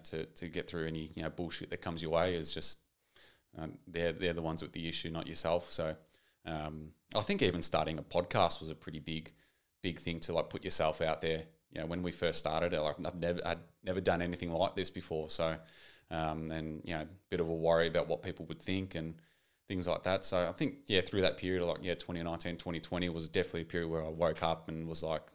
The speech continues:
"I need to make a change in my life and, um, and, yeah, figure out, you know, what, what's gonna make me happy and what's gonna make me live the best life,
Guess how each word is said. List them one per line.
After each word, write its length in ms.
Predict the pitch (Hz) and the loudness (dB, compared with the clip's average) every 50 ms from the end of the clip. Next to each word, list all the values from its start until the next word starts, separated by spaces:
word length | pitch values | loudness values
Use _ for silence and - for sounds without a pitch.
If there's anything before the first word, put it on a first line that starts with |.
| - - - | -16 -8 -4
"I 60 | 82 | -2
need 120 | 85 85 | 0 0
to 40 | 85 | 0
make 200 | 85 82 80 - | 0 0 -2 -2
a 40 | - | -2
change 280 | - - 90 82 82 85 | -2 0 0 -2 -2 -2
in 60 | 82 | -2
my 80 | 80 | -2
life 380 | 80 80 80 87 98 107 - - | 0 2 6 6 6 6 4 0
and, 160 | 90 82 82 80 - - - - - - - - - - - _ | -6 -6 -6 -8 -12 -16 -18 -16 -16 -16 -18 -18 -20 -20 -12 _
um, 440 | 95 90 85 82 85 85 85 82 80 - _ _ _ _ _ _ _ _ _ - - | 0 2 2 2 2 0 -2 -4 -6 -10 _ _ _ _ _ _ _ _ _ -10 -6
and, 320 | 101 92 90 87 90 87 - | -2 -2 0 0 -2 -4 -2
yeah, 180 | - 101 90 92 | 0 2 2 2
figure 320 | 92 - 98 87 85 85 | 2 -2 -4 -4 0 2
out, 180 | 85 87 87 - - - _ _ _ _ _ - | 2 2 2 0 -4 -12 _ _ _ _ _ -8
you 80 | 95 | -6
know, 100 | 85 87 | -6 -4
what, 300 | 87 85 90 82 - - | -2 0 -2 -2 -2 -4
what's 460 | 92 90 82 - - _ _ _ - | -4 -4 -4 -4 -8 _ _ _ -8
gonna 160 | - - 87 87 | -4 -2 0 2
make 200 | 87 85 82 87 | 2 2 2 2
me 140 | 92 90 | 0 0
happy 380 | 87 85 90 80 - - 98 90 | 0 0 0 0 0 -2 -4 -2
and 140 | 85 85 85 | -2 -2 -4
what's 160 | 87 87 - | -4 -4 -4
gonna 180 | - 90 85 82 | -4 -4 -4 -2
make 160 | 85 - 87 | -4 -4 -4
me 60 | 90 | -4
live 300 | 85 85 85 80 - - | -4 -4 -4 -6 -8 -10
the 60 | - | -6
best 300 | 80 82 82 80 - - | -2 0 0 0 0 0
life, 180 | 82 82 82 | 0 -2 -2